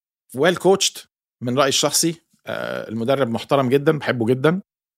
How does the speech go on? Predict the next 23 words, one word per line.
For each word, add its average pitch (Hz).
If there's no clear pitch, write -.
والفرقة 156
بتلعب 160
كويسة 147
زي 120
يونت، 185
وبيكسبوا 185
ماتشات 120
كتير، 170
بيعرفوا 131
بال-، 117
بالاليمنتس 139
اللي 120
عندهم 139
اللي 127
بتشتغل 156
معاهم، 202
بيكسبوا. -
بروكلين 214
الثامن، 233
وطبعًا 139
بروكلين 165
كانوا 139
فوق، 226